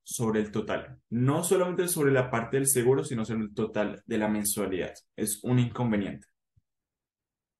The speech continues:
Entonces vamos aquí y vamos a empezar a sacar una por una.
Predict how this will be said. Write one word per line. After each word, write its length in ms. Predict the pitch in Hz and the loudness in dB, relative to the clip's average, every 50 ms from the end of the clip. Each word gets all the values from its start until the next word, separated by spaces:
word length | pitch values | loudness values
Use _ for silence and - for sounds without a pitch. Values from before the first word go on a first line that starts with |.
| _ _ _ _ _ _ _ _ - | _ _ _ _ _ _ _ _ -2
Entonces 720 | 120 123 123 127 - - 131 123 120 - - 135 135 135 - | 0 0 0 0 0 2 2 4 4 2 2 2 0 2 0
vamos 260 | 139 139 143 139 135 | 0 0 0 0 -2
aquí 720 | 120 127 - - 165 175 180 185 185 185 185 185 185 185 185 - _ _ _ _ _ _ _ _ _ _ - | -4 -6 -6 -4 -2 0 2 2 4 4 4 4 2 0 -4 -8 _ _ _ _ _ _ _ _ _ _ -6
y 100 | 107 113 | -2 0
vamos 200 | 113 113 117 131 | 0 0 0 0
a 40 | |
empezar 300 | 127 127 127 127 131 117 | -2 -2 0 0 0 0
a 40 | 120 | 0
sacar 380 | 117 131 123 113 110 - - - - | 0 -2 -2 -2 -2 -2 -4 -10 -6
una 280 | - 123 120 117 113 - | -2 0 0 0 -2 -2
por 200 | - 117 98 87 | -4 -4 -4 -4
una. 200 | 78 73 - - | -6 -10 -14 -18